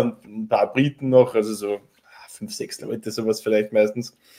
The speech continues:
Äh, aber da waren, glaub ich, dreißig Journalisten <laughs> oder sowas, also die Hospitality, die Saal Nähten geplatzt und Crutch ist nur mit einem dicken Grinsen im Gesicht rein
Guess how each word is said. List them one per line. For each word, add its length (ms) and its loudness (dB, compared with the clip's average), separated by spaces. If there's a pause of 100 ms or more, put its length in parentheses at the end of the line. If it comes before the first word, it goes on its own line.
(760)
Äh, 60 -8
aber 800 6
da 200 6
waren, 160 6
glaub 160 2
ich, 140 -8
dreißig 420 0
Journalisten 580 2 (100)
<laughs> 100 -4
oder 100 8
sowas, 480 6
also 160 4
die 100 4
Hospitality, 600 0
die 140 -6
Saal 280 6
Nähten 320 0
geplatzt 640 0 (260)
und 120 2
Crutch 460 6
ist 180 2
nur 100 2
mit 80 -2
einem 160 -4
dicken 380 -6
Grinsen 400 -8
im 40 -10
Gesicht 480 -6
rein 300 0